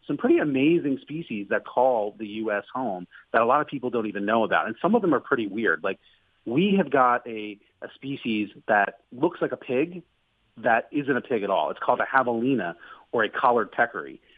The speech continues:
And it only lives in, in the desert Southwest. And so if you're not from, you know, Arizona or New Mexico or West Texas, you probably have never even heard of this animal. And they, again, they look like pigs. They're about the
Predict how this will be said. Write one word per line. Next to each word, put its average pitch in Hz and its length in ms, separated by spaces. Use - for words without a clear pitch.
And 123 240
it 139 240
only 185 320
lives 143 320
in, 120 160
in 117 360
the 120 80
desert 107 380
Southwest. 110 500
And 113 140
so 143 60
if 127 80
you're 147 120
not 170 240
from, 139 340
you 113 100
know, 110 40
Arizona 131 800
or 113 140
New 110 100
Mexico 120 540
or 104 120
West 107 300
Texas, 143 400
you 113 80
probably 175 240
have 123 120
never 120 200
even 107 140
heard 127 240
of 101 80
this 85 180
animal. 73 320
And 117 240
they, 131 100
again, 131 240
they 107 120
look 139 180
like 156 160
pigs. 127 360
They're 110 120
about 110 180
the 107 80